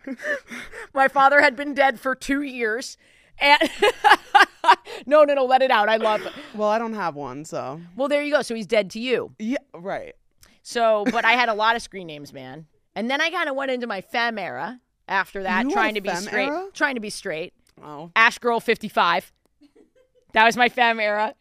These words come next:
Speaker 1: Work.
Speaker 2: Then we went back into kinda more sporty. And then I had Atomic, uh, nine six. Don't know why I chose that number, but Atomic was like, "F-, Atomic, f-, Atomic."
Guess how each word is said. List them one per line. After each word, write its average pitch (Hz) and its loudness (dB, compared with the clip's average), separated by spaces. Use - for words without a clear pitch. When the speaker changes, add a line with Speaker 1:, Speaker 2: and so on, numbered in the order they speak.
Speaker 1:
Work. 170 -4
Speaker 2:
Then 302 0
we 302 -8
went 285 -4
back 269 2
into 240 -12
kinda 233 -4
more 226 -6
sporty. 240 -8
And 202 -12
then 220 -8
I 214 -6
had 214 -4
Atomic, 240 -6
uh, - -20
nine 220 -6
six. - -12
Don't 220 -4
know 226 -6
why 214 0
I 214 -2
chose 208 -8
that 180 -4
number, 170 -14
but 202 -8
Atomic 220 -4
was 214 -14
like, 202 -10
"F-, 202 -20
Atomic, - -16
f-, 202 -14
Atomic." 202 -12